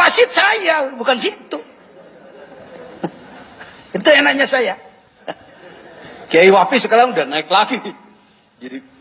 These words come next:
apa itu? Beliau jadi mudir lajnah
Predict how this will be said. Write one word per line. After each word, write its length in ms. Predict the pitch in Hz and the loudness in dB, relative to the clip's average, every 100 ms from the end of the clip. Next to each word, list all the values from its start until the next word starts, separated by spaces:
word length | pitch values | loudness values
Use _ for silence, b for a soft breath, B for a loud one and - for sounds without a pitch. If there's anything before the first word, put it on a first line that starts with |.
| _ _ _ | _ _ _
apa 260 | 202 208 196 | -2 2 2
itu? 320 | 170 160 143 - - | 2 -6 -10 -14 -12
Beliau 320 | 139 180 180 | -4 -2 -2
jadi 400 | 147 131 135 131 - - _ - | -6 -8 -10 -14 -18 -20 _ -14
mudir 720 | 147 139 202 185 131 - - - | -10 0 2 2 -2 -14 -20 -4
lajnah 640 | 143 170 170 185 185 - | 0 2 0 -2 -2 -4